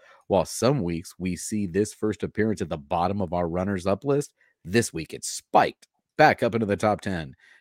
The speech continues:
Despite no new news or recent rumors, this character has staying power. Whether Gunn will bring this character into the D C E U via Momoa is still yet to be confirmed. However,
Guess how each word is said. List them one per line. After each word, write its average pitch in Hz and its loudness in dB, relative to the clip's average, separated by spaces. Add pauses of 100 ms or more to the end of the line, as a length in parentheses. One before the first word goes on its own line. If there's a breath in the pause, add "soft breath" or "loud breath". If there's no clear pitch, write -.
Despite 135 4
no 135 2
new 143 2
news 147 0
or 80 -6
recent 95 0
rumors, 92 0
this 120 0
character 120 2
has 71 -8
staying 92 -4
power. 69 -10 (380 loud breath)
Whether 107 2
Gunn 107 0
will 101 2
bring 107 0
this 113 0
character 117 2
into 117 0
the 98 -2
D 113 -2
C 123 -2
E 123 0 (220)
U 180 4 (220)
via 87 0
Momoa 85 -4 (180)
is 113 0
still 135 4
yet 82 -2
to - -20
be 80 -8
confirmed. 95 -6 (200 soft breath)
However, 95 0